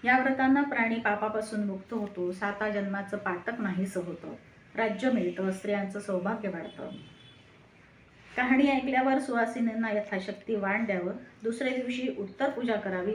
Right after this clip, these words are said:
आणि व्रताचं विसर्जन करावं. ही साठा उत्तराची कहाणी. पाचा उत्तरी, देवा ब्राह्मणाच्या द्वारी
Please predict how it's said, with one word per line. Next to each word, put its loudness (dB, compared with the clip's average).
आणि -2
व्रताचं -2
विसर्जन -2
करावं. -10
ही -8
साठा -2
उत्तराची -2
कहाणी. -4
पाचा 4
उत्तरी, -2
देवा 2
ब्राह्मणाच्या 0
द्वारी -2